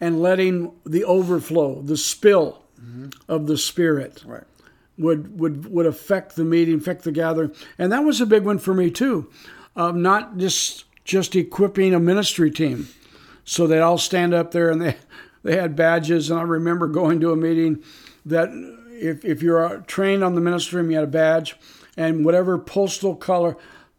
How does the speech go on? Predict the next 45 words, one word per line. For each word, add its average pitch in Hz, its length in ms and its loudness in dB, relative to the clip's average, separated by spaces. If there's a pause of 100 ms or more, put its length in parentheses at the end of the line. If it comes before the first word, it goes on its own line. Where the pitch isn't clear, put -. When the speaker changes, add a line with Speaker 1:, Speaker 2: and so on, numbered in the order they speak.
(100)
Speaker 1:
the 156 120 -6
color 208 400 0
of 175 100 0
the 160 120 0
postal 190 500 -2
dot 151 500 -4
to 160 100 -4
the 156 140 -4
side 175 320 0
of 160 60 4
your 160 140 2
name 165 340 0 (600)
determined 165 500 2
whether 160 220 2
you 160 180 4
were 160 180 2
equipped 175 520 -2 (440)
to 170 100 -2
pray 180 320 0
for 170 540 0
someone 180 320 0
of 165 80 2
the 165 80 2
opposite 165 380 0
sex 170 440 0 (360)
or 190 80 2
you 175 160 4
were 170 180 4
equipped 165 380 0
Speaker 2:
To 170 60 0
Speaker 1:
to 135 40 -2
Speaker 2:
do - 60 -6
Speaker 1:
pray 190 100 4
for, 180 40 4
Speaker 2:
deliverance 131 520 -2
or - 40 -2
Speaker 1:
for 190 100 4
someone. 190 240 2
Speaker 2:
whatever. 208 100 0
Speaker 1:
Yeah, 180 180 4
I 190 60 0
mean, 208 160 2
this 247 180 2
is 175 200 0
like, 170 240 -2